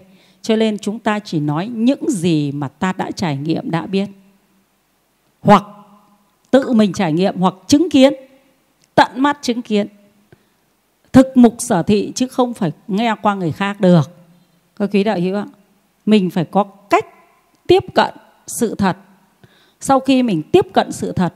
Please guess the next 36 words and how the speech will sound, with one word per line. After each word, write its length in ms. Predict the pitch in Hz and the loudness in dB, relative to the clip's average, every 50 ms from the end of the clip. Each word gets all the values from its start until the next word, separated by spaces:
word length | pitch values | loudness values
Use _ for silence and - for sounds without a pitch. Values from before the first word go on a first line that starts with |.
| _ - | _ -12
mình 320 | 170 175 180 170 147 143 | -8 -6 -6 -6 -6 -8
sẽ 160 | - - 104 | -10 -10 -8
nói 280 | 165 170 165 175 226 247 | -6 -6 -6 -6 -6 -8
được 140 | 220 190 - | -8 -10 -10
những 100 | - 190 | -10 -12
tiếng 280 | 196 - 196 180 180 208 | -10 -6 -6 -6 -6 -6
nói 320 | 196 175 170 175 185 208 202 - | -8 -6 -6 -6 -8 -10 -12 -12
chân 180 | - 208 196 - | -10 -10 -10 -8
thật. 140 | - 151 147 131 _ _ _ _ _ _ _ _ _ _ _ _ _ _ - - _ _ | -6 -6 -6 -6 _ _ _ _ _ _ _ _ _ _ _ _ _ _ -20 -20 _ _
Còn 180 | - 202 190 196 | 0 2 4 6
nếu 140 | 220 285 320 - | 6 6 4 4
chúng 160 | 269 262 277 | -2 -2 0
ta 160 | - 277 269 | 0 -2 -2
chưa 260 | 262 - - 330 339 | -2 -2 -2 -2 -2
tiếp 220 | 330 - 381 403 381 - | 2 2 0 0 0 0
cận 180 | - 185 170 | -2 -2 0
được 120 | 196 175 - | -2 -6 -4
sự 180 | - - 190 | -4 -8 -6
thật 220 | - - 175 156 - _ - | -4 -2 -4 -4 -4 _ -6
thì 120 | - 170 | -6 -4
chúng 240 | 147 - 175 180 214 | -4 -4 -6 -6 -4
ta 120 | 208 196 | -6 -6
nói 200 | 196 190 180 190 | -4 -4 -4 -6
tiếng 220 | 190 202 196 202 208 | -4 -4 -6 -4 -4
nói 240 | 185 180 190 202 202 202 | -4 -4 -6 -6 -8 -12
không 360 | - - - 220 202 202 185 | -16 -8 -6 -4 -4 -4 -4
chân 240 | - - 202 180 165 | -4 -4 -4 -2 -2
thật. 200 | 165 160 139 - _ _ _ _ _ _ _ _ _ _ _ _ _ _ _ _ _ _ _ | -2 -4 -4 -6 _ _ _ _ _ _ _ _ _ _ _ _ _ _ _ _ _ _ _
Các 140 | - 196 180 165 | -6 -6 -4 -4
quý 100 | 185 185 | -4 -6
đạo 120 | 214 190 180 | -4 -6 -6
hữu 140 | 156 160 185 | -6 -6 -8
ạ, 80 | 185 - _ _ _ | -10 -14 _ _ _
không 280 | _ - - 208 180 | _ -6 -6 -6 -6
chân 200 | 165 - 185 165 | -4 -6 -8 -6
thật. 200 | 156 175 156 131 | -6 -8 -8 -10